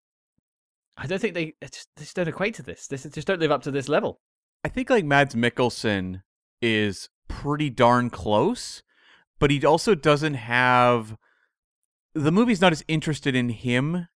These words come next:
Speaker 2: as this movie is with
Speaker 1: Mm.
Speaker 2: Silva, and the way they're thematically tying Silva into it, you get a big payoff. Whereas, like,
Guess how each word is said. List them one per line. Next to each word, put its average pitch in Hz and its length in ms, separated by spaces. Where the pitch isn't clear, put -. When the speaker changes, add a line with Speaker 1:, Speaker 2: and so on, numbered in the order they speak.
Speaker 2:
as 117 180
this 135 180
movie 123 260
is 113 100
with 113 140
Speaker 1:
Mm. 110 100
Speaker 2:
Silva, 107 440
and 120 100
the 120 60
way 120 100
they're 117 180
thematically 113 600
tying 107 240
Silva 110 440
into 110 380
it, 98 80
you 95 60
get 113 100
a 104 60
big 113 180
payoff. 104 460
Whereas, 143 300
like, 135 220